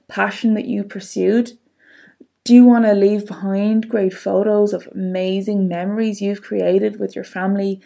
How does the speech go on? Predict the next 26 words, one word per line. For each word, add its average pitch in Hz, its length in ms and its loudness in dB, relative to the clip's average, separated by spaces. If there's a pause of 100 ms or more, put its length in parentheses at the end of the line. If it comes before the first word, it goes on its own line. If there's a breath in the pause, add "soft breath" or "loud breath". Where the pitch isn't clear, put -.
(160 soft breath)
your 175 100 -4
loved 190 280 4
ones, 190 420 -4
your - 100 -6
partner, 190 760 -4 (320 soft breath)
solo, 220 760 2 (280)
you 254 100 6
know, 226 400 2 (140)
just 220 200 -4
exploring 214 500 0
the 214 60 -2
world 208 360 4
and, 190 300 -4
you 196 80 -2
know, 185 200 -2
soul 190 320 0
searching 208 460 -2
yourself? 190 500 -4 (540 soft breath)
What 320 220 2
is 294 200 4
it 262 120 0
do 226 120 -2
you 214 120 0
wanna 202 260 -2
leave 190 260 -2
behind? 208 560 -4